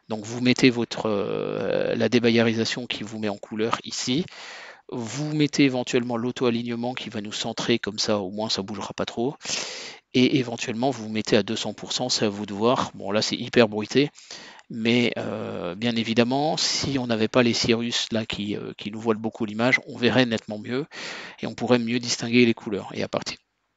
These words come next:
et à partir de ça, vous ajustez vos, euh, vos gains là de couleurs pour avoir quelque chose qui représente, qui ressemble aux photos Hubble, tout bêtement. Euh, vous vous basez un peu sur les photos Hubble, c'est pour ça que le bleu est quand même pas mal boosté là, parce que bon, bah, forcément il est absorbé actuellement.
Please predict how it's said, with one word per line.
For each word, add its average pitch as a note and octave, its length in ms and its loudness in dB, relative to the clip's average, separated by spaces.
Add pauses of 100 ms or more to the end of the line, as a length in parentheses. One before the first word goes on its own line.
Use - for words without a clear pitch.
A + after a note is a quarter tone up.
et - 40 2
à - 60 0
partir B2+ 300 6
de A#2 80 0
ça, - 160 4
vous G#2+ 220 0
ajustez A#2+ 500 2 (640)
vos, G#2+ 460 -4
euh, G2 180 -6
vos G#2 200 -6
gains A#2 160 4
là A2 140 2 (840)
de B2 180 -2
couleurs A#2+ 440 0
pour B2 240 4
avoir A#2 200 6
quelque A#2 220 2
chose B2 200 -4
qui - 100 4
représente, G#2 460 2
qui - 140 4
ressemble B2 380 0
aux A2 60 0
photos A2+ 320 -2
Hubble, G2 240 -4
tout - 120 -8
bêtement. G2+ 320 0 (600)
Euh, - 100 -6
vous F#2+ 160 -6
vous G#2 160 -6
basez G#2 300 8
un G#2+ 80 0
peu C3 120 -2
sur A#2+ 160 -2
les G2+ 80 0
photos G2+ 380 -4
Hubble, G#2+ 260 2
c'est - 140 -2
pour - 140 -8
ça B2+ 120 4
que - 140 -2
le G#2 60 -2
bleu G#2 260 0
est A#2+ 60 4
quand - 120 0
même G#2+ 120 0
pas A2 100 2
mal A2+ 160 2
boosté A2 540 2
là, G2+ 120 4
parce - 220 -4
que - 80 -8
bon, G#2 300 -6
bah, F#2+ 140 -2
forcément G2 360 -4
il A#2 80 0
est G#2 60 4
absorbé G#2 320 -2
actuellement. G2+ 340 -10